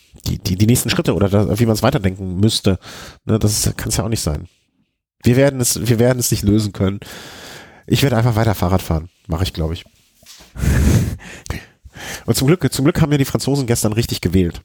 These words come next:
ne? Sonst, sonst könnten wir das, könnten wir das Land auch nicht mehr. Jetzt können wir nicht mehr zu U S A und fahren. Ne, jetzt können wir nicht mehr zu, zu Yorkshire können wir auch nicht mehr nach Brexit.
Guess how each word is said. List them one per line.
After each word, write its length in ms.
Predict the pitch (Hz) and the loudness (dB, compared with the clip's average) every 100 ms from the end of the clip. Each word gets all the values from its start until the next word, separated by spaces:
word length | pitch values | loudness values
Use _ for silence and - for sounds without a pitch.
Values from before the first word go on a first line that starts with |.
| - | -8
ne? 140 | 107 - | -8 -4
Sonst, 260 | 104 101 | -4 -2
sonst 360 | - - 107 104 | -4 -2 -2 0
könnten 200 | 127 123 | -4 -2
wir 60 | 110 | 0
das, 160 | 101 87 | 0 -2
könnten 180 | - 127 | -4 0
wir 60 | 117 | 0
das 240 | 113 120 | 2 2
Land 140 | 123 120 | 0 0
auch 60 | |
nicht 140 | 127 - | -2 0
mehr. 80 | |
Jetzt 120 | 85 - | -2 0
können 100 | 127 | -2
wir 60 | |
nicht 80 | 117 | 0
mehr 100 | 117 | -2
zu 140 | - | 0
U 60 | 107 | 0
S 120 | 104 | 0
A 140 | 107 127 | 2 0
und 120 | 156 | 0
fahren. 220 | 147 151 - - - - - | 0 0 -2 -18 -18 -14 0
Ne, 80 | 120 | 0
jetzt 160 | 113 | 2
können 140 | - 120 | 0 0
wir 40 | |
nicht 120 | 117 | 2
mehr 180 | 110 104 | 2 2
zu, 300 | - 107 85 | 2 0 0
zu 140 | - | -4
Yorkshire 380 | 85 104 135 - | 0 2 2 -2
können 140 | - 107 | -2 0
wir 60 | |
auch 60 | 110 | 0
nicht 140 | 147 | 2
mehr 120 | 160 | 2
nach 120 | 151 143 | 0 0
Brexit. 440 | 151 - 170 - | -2 0 0 0